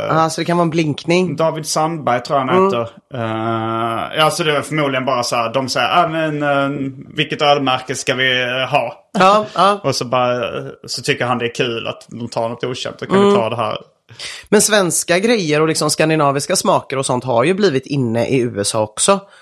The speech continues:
Speaker 1: Och det
Speaker 2: Mm.
Speaker 1: har ju kommit liksom till oss. Det är väl det jag kan tycka är deppigt med mattrender, att det inte blir att vi, ja, inte Sverige, inte som att vara sverigedemokrat, men att så här, det hade varit lite kul om någon,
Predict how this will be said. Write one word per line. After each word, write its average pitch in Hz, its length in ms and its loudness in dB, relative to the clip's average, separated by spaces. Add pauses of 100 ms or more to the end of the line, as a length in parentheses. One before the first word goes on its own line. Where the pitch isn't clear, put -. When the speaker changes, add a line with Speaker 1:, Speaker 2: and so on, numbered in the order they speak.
(200)
Speaker 1:
Och 160 100 4
det 160 60 6
Speaker 2:
Mm. 143 100 6
Speaker 1:
har 135 80 6
ju 147 60 0
kommit 139 520 0
liksom 131 320 0
till 131 260 0
oss. - 480 0
Det 170 60 4
är 165 40 2
väl 170 120 0
det 202 160 2
jag 202 140 2
kan 196 120 0
tycka 151 220 -2
är 135 40 0
deppigt 170 540 -4
med 196 100 2
mattrender, 120 580 0
att 123 140 -2
det 151 60 -4
inte 131 180 -4
blir 120 220 0
att 113 160 -2
vi, 175 420 0 (920)
ja, 117 340 0
inte 151 320 0
Sverige, 135 500 0
inte 147 160 -2
som 147 140 0
att 135 60 0
vara 135 80 0
sverigedemokrat, 127 720 0
men 143 120 2
att 139 100 2
så 165 80 2
här, 139 80 6
det 151 80 2
hade 170 260 4
varit 170 200 0
lite 160 300 -2
kul 139 520 0
om 151 300 2
någon, 160 360 2